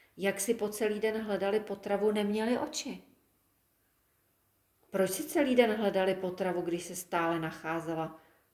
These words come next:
kolem nich? Dál se s dítětem začalo dít něco nepochopitelného. Najednou zamhouřil oči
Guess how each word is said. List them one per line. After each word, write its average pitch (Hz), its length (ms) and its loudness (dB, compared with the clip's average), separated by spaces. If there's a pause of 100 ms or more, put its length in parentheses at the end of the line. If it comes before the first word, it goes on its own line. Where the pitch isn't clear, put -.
kolem 151 400 0
nich? 143 220 -12 (1700)
Dál 165 300 -2
se 302 160 -8
s 285 100 -10
dítětem 202 640 -6
začalo 196 380 -4
dít 190 180 -6
něco 175 300 -6
nepochopitelného. 147 1080 -8
Najednou 160 440 -4
zamhouřil 175 600 -2
oči 170 440 -6